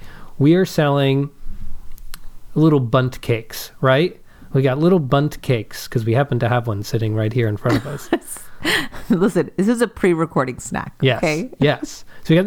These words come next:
Speaker 1: got, you know, we've got three little bundt cakes, and let's say this is intermission at some sort of sporting event or, or play or something, right?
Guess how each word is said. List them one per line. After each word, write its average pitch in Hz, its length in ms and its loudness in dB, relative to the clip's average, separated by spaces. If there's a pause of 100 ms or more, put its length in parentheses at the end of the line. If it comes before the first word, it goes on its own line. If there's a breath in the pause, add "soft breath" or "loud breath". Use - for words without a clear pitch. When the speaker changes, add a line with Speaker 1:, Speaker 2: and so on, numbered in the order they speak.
(140)
Speaker 1:
got, 226 100 -2
you 220 80 4
know, 143 120 4
we've 165 160 4
got 185 180 2
three 247 160 4
little 247 180 6
bundt 139 300 0
cakes, - 500 -4 (540 loud breath)
and 139 300 2
let's 156 160 0
say 160 140 4
this 143 220 0
is 131 260 2
intermission 139 640 4
at 113 160 -2
some 120 240 0
sort 117 320 0
of 104 200 -4
sporting 117 520 0
event 104 420 -2
or, 101 280 -2
or 120 120 0
play 120 380 0
or 101 100 -6
something, 123 460 -4
right? 123 260 2